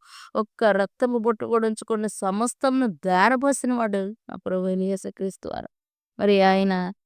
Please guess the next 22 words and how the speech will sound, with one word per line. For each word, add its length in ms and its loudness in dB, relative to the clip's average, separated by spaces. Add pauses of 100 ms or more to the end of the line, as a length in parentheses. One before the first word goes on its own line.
(300)
ఆ, 220 0
నీ 240 2
విషయంలో 680 0 (120)
నువ్వు, 380 -6
నీ, 200 -2 (140)
ఆయనకి 340 -4
కావాల్సింది 600 0
ఏంటంటే 380 -6
హృదయం 480 0
అండి. 280 -14 (340)
మన 160 -4
హృదయం, 480 -4 (260)
మన 220 -4
విరిగి 320 0
నలిగిన 420 -2
మనస్సు, 600 -4 (520)
కృతజ్ఞతా 680 4
భావం. 520 0
"నా 160 -4
జీవితంలో 640 -4
ఎన్నెన్నో 560 4
మెట్లలో, 720 -2